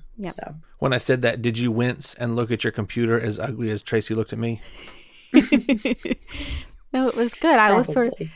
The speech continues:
Speaker 1: I was proud of you for knowing that. All right, so for those of you following at home, we are moving on to slide six, and I'm gonna,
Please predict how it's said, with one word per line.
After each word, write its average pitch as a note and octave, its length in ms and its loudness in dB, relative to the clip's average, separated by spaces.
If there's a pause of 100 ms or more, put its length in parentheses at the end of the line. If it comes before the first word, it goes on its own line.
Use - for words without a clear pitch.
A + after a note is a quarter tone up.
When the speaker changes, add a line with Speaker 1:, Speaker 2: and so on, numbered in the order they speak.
(220)
Speaker 1:
I C#4 80 4
was C#4+ 100 0
proud C#4 260 2
of B3 80 2
you F#3 120 2
for G3+ 160 -2
knowing G#3 240 -2
that. F3+ 180 -8 (560)
All G#3 80 4
right, F#3 140 2
so F#3+ 260 6 (140)
for G3 180 4
those D4+ 220 4
of C#4+ 60 0
you B3+ 100 2
following G3 340 2
at E3 80 -4
home, F3 340 -4
we F3+ 200 0
are D3+ 80 0
moving C4 280 4
on A#3 160 4
to G#3+ 60 -6
slide F#3 320 -2
six, - 400 -6 (100)
and F3+ 600 2 (160)
I'm G3 160 2
gonna, F3+ 300 4